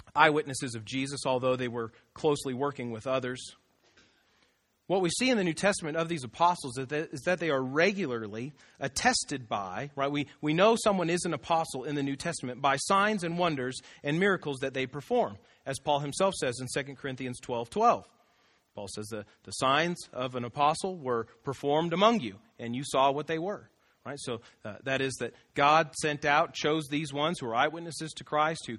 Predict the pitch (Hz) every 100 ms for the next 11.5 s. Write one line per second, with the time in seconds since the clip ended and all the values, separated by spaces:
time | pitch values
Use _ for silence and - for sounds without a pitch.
0 | - _ 151 151 165 139 143 160 156 160
1 | 143 127 117 127 - 160 165 156 143 156
2 | 151 151 143 123 143 156 139 110 - -
3 | 156 135 110 - 135 120 - 123 - 180
4 | 180 180 151 151 185 156 127 - 175 170
5 | 143 - 165 170 180 156 139 131 165 165
6 | - 160 135 139 139 151 202 - - 135
7 | 151 185 185 180 160 160 175 185 180 147
8 | 131 135 147 139 170 - - 131 190 240
9 | 170 151 165 190 - - 143 - 156 226
10 | 226 196 147 208 156 - 156 151 - 143
11 | 170 - - 160